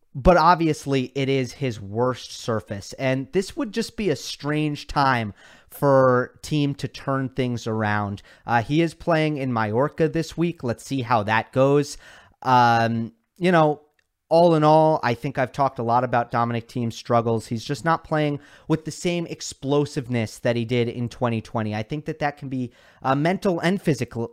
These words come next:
physical. He just needs to regain both the emotional and the physical fitness, and it's just a matter of when he's able to do that and how long it takes. Uh, but to do that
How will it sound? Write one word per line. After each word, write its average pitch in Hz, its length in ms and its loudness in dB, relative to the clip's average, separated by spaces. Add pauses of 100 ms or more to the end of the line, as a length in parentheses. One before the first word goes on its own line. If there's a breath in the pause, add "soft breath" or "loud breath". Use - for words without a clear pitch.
physical. 113 540 -2
He 120 140 -4
just 151 180 -4
needs 165 200 -4
to 131 120 -6
regain 131 760 -2 (340 loud breath)
both 139 400 0
the 131 240 0
emotional 131 760 2
and 113 380 0
the 110 140 -8
physical 123 580 -6
fitness, 196 720 -4 (320 loud breath)
and 127 160 -2
it's 117 140 -6
just - 200 -8
a 147 40 -6
matter 143 320 0
of 107 160 -4
when 131 420 -2
he's 123 260 -8
able 123 200 -2
to 113 80 -6
do 117 160 -4
that 120 200 0
and 104 120 -12
how 120 200 -6
long 113 540 -2
it 107 240 -12
takes. - 500 -8 (300 loud breath)
Uh, 131 100 2
but 151 200 -4
to 170 100 -6
do 202 280 -4
that 123 500 -2